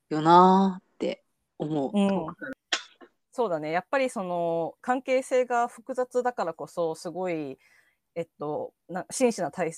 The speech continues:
Speaker 2: あの、姿勢がすごい必要だと思ってて、その、
Speaker 1: うん。
Speaker 2: ポリアモリーは、その、モノガミ、その、一対一で付き合う関係よりもさらに、
Speaker 1: うん。
Speaker 2: その、直接的な話し合いが必要だなっていうふうに思ってて。
Speaker 1: うん。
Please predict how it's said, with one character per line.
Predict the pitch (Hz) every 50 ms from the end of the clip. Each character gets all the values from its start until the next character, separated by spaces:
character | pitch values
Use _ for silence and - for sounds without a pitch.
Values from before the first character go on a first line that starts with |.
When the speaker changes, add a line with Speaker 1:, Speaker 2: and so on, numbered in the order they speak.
| - _ _ _
Speaker 2:
あ | 180 175
の、 | 165 156 151 147 151
姿 | - - - 190 -
勢 | 208 190 180
が | 170 175
す | - 190
ご | 185 190 180
い | 160
必 | - - - 170
要 | 165
だ | 156 151
と | - - 147
思 | 147 147
っ | 143
て | - _ 147 139
て、 | - - 143 143 143 139 139
そ | - - 175
の、 | 156 147 147 143
Speaker 1:
う | 170 180 180
ん。 | 185
Speaker 2:
ポ | 180
リ | 185 185
ア | 185
モ | 180 175 170
リ | 165 165 165
ー | 151
は、 | 147 170 180 175 160 151 - - _ _ _ _ _ _
そ | - 180
の、 | 180 175 175 175
モ | 170 190 233
ノ | 285 339 359
ガ | 330 381 339
ミ、 | 294 208 165 151 147 165 220
そ | - 202
の、 | 170 165 156 151 151 139
一 | - -
対 | - 262 233
一 | 220 - -
で | 170
付 | 165 - -
き | - 202
合 | 170
う | 165
関 | - - 185
係 | 196 - 196
よ | 196 202 277 330
り | 339 302
も | 247 202
さ | 208 - 330 330
ら | 339 302
に、 | 170 - 311 277 233
Speaker 1:
う | 175
ん。 | 170
Speaker 2:
そ | - - 165
の、 | 160 156 151 147 - _ _ _ - _ _ _ -
直 | 226 196 -
接 | - - 208 -
的 | - 214 214 208
な | 196 202
話 | - 208 190 202 -
し | -
合 | 196 185
い | 185
が | 185
必 | 185 - - -
要 | 190 180 180 175
だ | 180 175
な | 175 175 175 170 175
っ | - _ _
て | 160 151
い | 143
う |
ふ | - -
う | 151 139
に | 139 135 131
思 | 143 143 139
っ | -
て |
て。 | - 180 185
Speaker 1:
う | 185 185 185 185
ん。 | 185 180 175 175 175 170 165 160 311 151